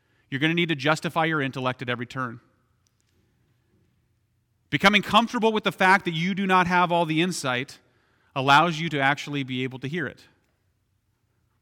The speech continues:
Proverbs eighteen fifteen tells us, "An intelligent heart acquires knowledge, and the ear of the wise seeks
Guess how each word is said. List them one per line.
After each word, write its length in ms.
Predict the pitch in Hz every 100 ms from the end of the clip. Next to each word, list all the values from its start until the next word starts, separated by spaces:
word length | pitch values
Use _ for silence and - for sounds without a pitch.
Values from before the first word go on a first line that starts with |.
| _ _ _ _ _ _
Proverbs 320 | 170 180 165
eighteen 260 | 180 190 175
fifteen 400 | - 196 202 170
tells 260 | 165 156
us, 120 | 151 165
"An 60 |
intelligent 560 | 156 - 185 202 170 165
heart 260 | 170 185
acquires 460 | 165 - 160 170 147
knowledge, 580 | 151 143 156 127 - - - -
and 140 | 143
the 120 | 139 139
ear 160 | 165
of 80 | 160
the 80 | 151
wise 460 | 143 151 151 147 -
seeks 560 | - - 208 190 - -